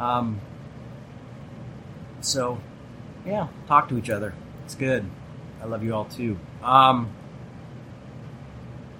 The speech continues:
so we lost, uh, lost a, an amazing human being, uh, yesterday.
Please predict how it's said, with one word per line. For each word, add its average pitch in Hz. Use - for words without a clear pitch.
so 180
we 170
lost, 170
uh, 156
lost 117
a, 127
an 113
amazing 123
human 127
being, 127
uh, 110
yesterday. 123